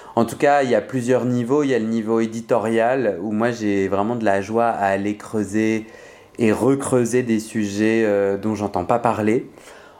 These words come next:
En ce moment, alors le moment où, où tu seras publié, euh, euh, peut-être ça sera déjà sorti, mais l'orgasme prostatique,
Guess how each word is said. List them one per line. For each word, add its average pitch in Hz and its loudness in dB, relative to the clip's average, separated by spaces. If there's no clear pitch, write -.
En 110 4
ce - -4
moment, 117 2
alors 104 0
le 113 0
moment 123 0
où, 117 -2
où 117 -4
tu 110 -16
seras 113 -2
publié, 110 0
euh, 98 0
euh, 64 -6
peut-être 110 -2
ça 107 2
sera 101 0
déjà 101 2
sorti, 110 -4
mais 104 0
l'orgasme 127 2
prostatique, 123 -4